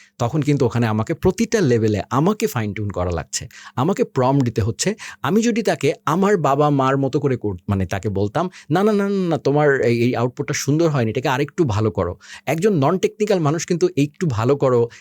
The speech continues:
একটু মন্দ করো, আরেকটু বায়ে সরাও, আরেকটু ডানে সরাও, এর মধ্যে সীমাবদ্ধ থাকবে। কিন্তু একজন ইঞ্জিনিয়ারের পার্সপেক্টিভে যখন আপনি সেখানে প্রম্পট দিবেন তখন আপনি দেখবেন যে আপনার সাইটটা ডাইনামিক সাইট, কিন্তু যেহেতু আমি নেক্সট জেএস এ বানিয়েছি, so স্বাভাবিকভাবেই আমি তখন বলবো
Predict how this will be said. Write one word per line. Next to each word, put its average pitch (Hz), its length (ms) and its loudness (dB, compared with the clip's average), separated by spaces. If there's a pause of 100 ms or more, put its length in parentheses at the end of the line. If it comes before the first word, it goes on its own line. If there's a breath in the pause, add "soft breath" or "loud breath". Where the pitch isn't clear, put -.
একটু 123 220 0
মন্দ 139 360 4
করো, 127 360 2 (200 loud breath)
আরেকটু 156 300 0
বায়ে 127 280 0
সরাও, 123 320 0
আরেকটু 120 300 -2
ডানে 113 280 -2
সরাও, 117 300 0
এর 117 180 -2
মধ্যে 117 200 -2
সীমাবদ্ধ 101 400 -6
থাকবে। 90 340 -10 (380 loud breath)
কিন্তু 185 380 0 (220 loud breath)
একজন 151 280 2
ইঞ্জিনিয়ারের 202 640 2
পার্সপেক্টিভে 120 540 -2
যখন 113 260 -4
আপনি 110 200 -4
সেখানে 117 280 -6
প্রম্পট 131 380 0
দিবেন 113 280 0 (240 loud breath)
তখন 208 260 0
আপনি 175 220 0
দেখবেন 120 440 0 (240 loud breath)
যে 117 100 0
আপনার 135 220 -2
সাইটটা 147 680 -2 (240 soft breath)
ডাইনামিক 156 500 2
সাইট, 131 380 -2
কিন্তু 117 240 0
যেহেতু 135 300 2
আমি 165 140 2
নেক্সট 143 340 0
জেএস 165 200 2
এ 139 60 2
বানিয়েছি, 113 500 0 (200 loud breath)
so 120 80 -2
স্বাভাবিকভাবেই 147 720 2
আমি 127 200 0
তখন 135 280 0
বলবো 123 400 2